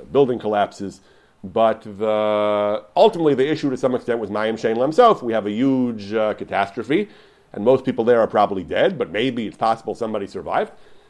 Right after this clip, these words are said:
So to a certain extent, we view that as a Mayim Shein Lemsof situation. So,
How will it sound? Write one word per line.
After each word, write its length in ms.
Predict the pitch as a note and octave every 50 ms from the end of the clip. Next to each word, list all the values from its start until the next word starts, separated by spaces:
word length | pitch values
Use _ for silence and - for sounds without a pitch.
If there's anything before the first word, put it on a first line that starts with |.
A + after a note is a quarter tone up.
| _ _ _
So 120 | _ B2+ A#2+
to 140 | B2 A#2+ A2
a 40 |
certain 260 | G#2+ D#3 D#3+ D3 C#3 B2+
extent, 480 | A#2+ - - C#3+ C3+ B2+ A#2 G#2+ -
we 100 | G#2 A2
view 220 | G2 G2 A#2+ B2+ A#2+
that 100 | A#2 A2+
as 120 | G#2+ G2
a 40 | G2
Mayim 260 | G2 G#2 G#2+ G#2+ G#2+
Shein 220 | G#2 - G#2+ G#2
Lemsof 400 | G2+ G2 F2+ D#2+ - F#2 F#2 -
situation. 640 | - - G2 E2+ - G#2 G#2 G#2 G#2 - G3 A#3 - - _ _ _ - _ _ _ _ _ _ _ _ _
So, 840 | - - B2 A#2+ A#2+ B2 A#2+ A#2+ A#2+ A#2+ A#2 A#2+ A#2+ A#2+ A#2+ A#2+ -